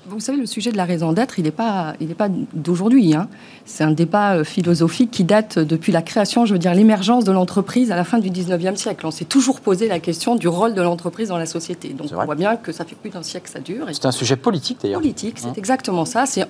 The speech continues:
Speaker 1: finalement, c'est quoi son but dans la société ? Est-ce que c'est celle, comme vous le dites, de uniquement générer des profits économiques, ou est-ce que c'est celle, finalement, de participer à, aussi à, à la transformation, à la pro-, à la contribution d'un, pour rendre un monde meilleur, on va dire.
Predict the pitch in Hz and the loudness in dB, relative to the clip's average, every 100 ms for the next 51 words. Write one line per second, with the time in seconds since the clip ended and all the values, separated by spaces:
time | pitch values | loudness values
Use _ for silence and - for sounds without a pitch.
0 | - - 226 185 226 214 180 - 226 254 | -8 -2 0 4 2 2 -2 2 2 2
1 | 190 160 208 - 185 175 160 175 180 - | -4 -4 -6 -4 -4 -4 -4 -8 -6 -6
2 | 190 262 170 165 143 - 170 - - - | -8 -8 -10 -10 -10 -8 -10 -10 -18 -6
3 | 202 180 175 156 175 - - - - 165 | -4 -2 -4 -8 -12 -14 -20 -20 -10 -8
4 | 147 226 226 220 220 208 185 185 170 170 | -2 2 2 2 -2 0 0 2 2 0
5 | 170 151 - 160 - - - - - - | -2 -4 -6 -10 -14 -20 -20 -14 -8 -2
6 | 160 147 277 - - - - - 226 220 | 0 2 0 -2 -12 -20 -10 -2 2 2
7 | - 170 147 - 233 285 156 156 226 226 | -2 -8 -6 -4 -4 -2 -2 -2 -4 -6
8 | 180 - 165 147 - 226 208 143 - - | -8 -8 -8 -8 -2 -2 -2 -6 -10 -16
9 | - - - 185 - 175 226 262 147 147 | -18 0 4 4 4 0 4 4 4 -2
10 | - - 156 147 - - - 170 175 175 | -8 -6 -4 -4 -8 -16 -8 -4 -2 -2
11 | 156 156 156 170 202 143 - - - - | -2 -2 -2 0 0 -2 -8 -16 -16 -12
12 | - 151 - 175 - 196 208 156 185 151 | -12 -12 -8 -4 -2 -2 -2 -2 0 -2
13 | - - 190 185 180 165 170 180 196 202 | -4 0 2 4 4 2 4 4 4 2
14 | 151 143 147 - | 0 -2 -6 -10